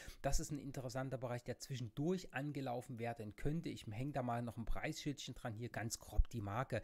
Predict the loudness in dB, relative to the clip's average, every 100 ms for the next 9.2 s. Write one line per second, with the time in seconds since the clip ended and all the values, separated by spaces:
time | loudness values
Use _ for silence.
0 | -4 -14 -2 2 2 2 -2 -4 -2 -2
1 | 0 -2 -6 -8 -8 -4 -4 -4 -6 -4
2 | -2 0 0 0 -2 -2 -2 -4 -2 0
3 | -2 -4 -4 -2 -2 0 2 2 2 -2
4 | -14 -8 -4 -2 -2 -2 0 -2 -2 -4
5 | -2 0 2 2 0 -6 -2 -2 0 -2
6 | 0 0 2 0 -2 -4 -4 -2 -2 0
7 | 0 0 -2 -2 0 0 0 -2 -2 -4
8 | -2 0 0 -4 -8 -4 -2 0 -2 -4
9 | -2